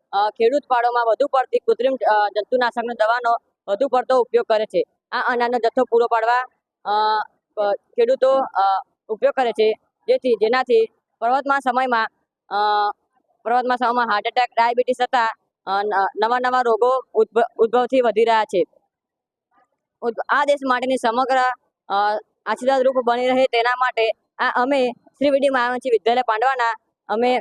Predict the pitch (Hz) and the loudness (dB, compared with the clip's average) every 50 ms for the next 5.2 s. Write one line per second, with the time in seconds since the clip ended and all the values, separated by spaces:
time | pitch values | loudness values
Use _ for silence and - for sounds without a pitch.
0 | - - _ _ _ - 214 220 226 226 233 240 254 240 - 285 262 - 254 254 | -4 -8 _ _ _ -6 -4 -2 0 2 2 0 0 0 -2 -2 -2 0 0 0
1 | 262 262 - 240 240 254 254 247 240 247 240 240 233 - 202 220 226 254 254 - | 0 0 0 0 0 0 0 0 0 0 0 0 -2 -2 -2 0 0 0 0 0
2 | - 208 214 208 - _ _ _ _ _ _ - 214 254 269 254 247 240 _ - | 0 0 0 -2 -4 _ _ _ _ _ _ 0 0 2 2 2 0 -2 _ 0
3 | - 202 208 202 - 233 226 220 254 247 - 262 220 240 226 214 247 247 233 220 | 0 2 2 2 0 0 0 0 0 -2 -2 -2 0 0 0 0 0 0 -2 -2
4 | 240 226 220 214 220 233 240 240 233 233 233 _ _ _ _ _ _ - - 208 | -2 -2 0 0 0 0 0 0 -2 -2 -2 _ _ _ _ _ _ -8 -4 -2
5 | 214 220 220 214 | -2 0 0 -2